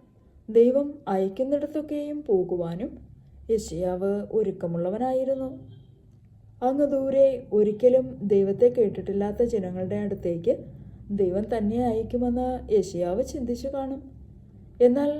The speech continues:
അങ്ങനെയല്ലായിരുന്നു. ദൈവം അതല്ല ചെയ്തത്. തൻ്റെ സ്വന്തം ദേശത്തുള്ള സ്വജനങ്ങളോട് സംസാരിക്കുവാനാണ്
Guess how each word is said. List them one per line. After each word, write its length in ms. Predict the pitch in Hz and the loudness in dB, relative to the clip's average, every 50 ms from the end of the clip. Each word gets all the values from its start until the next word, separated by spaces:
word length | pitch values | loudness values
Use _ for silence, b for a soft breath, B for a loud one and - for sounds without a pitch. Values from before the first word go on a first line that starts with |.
| - - | -6 -8
അങ്ങനെയല്ലായിരുന്നു. 1120 | - 233 208 202 208 240 277 320 359 349 285 240 240 269 311 359 370 349 277 208 175 170 170 - - - - - - - - - - - - 208 | -6 -4 -2 0 0 0 0 -2 -2 0 0 0 0 0 0 -2 -4 -4 -4 -4 -6 -6 -10 -12 -16 -18 -18 -16 -18 -18 -16 -16 -16 -12 -2 2
ദൈവം 400 | 202 196 196 196 202 214 208 208 208 202 - - | 4 4 4 4 2 0 0 -2 -2 -4 -6 -6
അതല്ല 440 | 196 185 180 226 262 240 226 247 277 294 | -6 -4 -2 0 0 2 2 0 0 -2
ചെയ്തത്. 540 | 294 - 285 262 262 247 262 262 254 269 262 262 - - - - - - - - - - - - - - - - - - - - - - | -4 -4 -2 -2 -2 -2 -2 -2 -2 -4 -6 -6 -10 -16 -20 -20 -20 -20 -20 -20 -20 -20 -20 -20 -20 -20 -20 -20 -20 -20 -20 -20 -12 -4
തൻ്റെ 260 | - 277 285 294 339 349 | -2 0 2 2 0 0
സ്വന്തം 420 | - - 240 202 208 240 330 349 | 0 0 0 0 2 2 0 0
ദേശത്തുള്ള 580 | 349 349 349 330 339 349 - 339 320 311 311 311 311 311 320 - | 0 0 -2 -2 -4 -4 -4 -2 -2 -2 -2 -4 -4 -6 -10 -14
സ്വജനങ്ങളോട് 840 | - - - 208 220 214 254 277 285 330 339 339 339 330 311 302 302 294 | -10 -6 -4 -2 -2 0 0 0 0 0 -4 -6 -4 -4 -4 -2 -2 -4
സംസാരിക്കുവാനാണ് 1120 | 294 - 240 208 196 - - 208 202 190 202 202 - 247 247 240 214 185 170 170 170 196 | -4 -4 -4 -4 -4 -4 -4 -4 -2 -2 -4 -4 -4 -4 -4 -4 -4 -6 -8 -8 -6 -6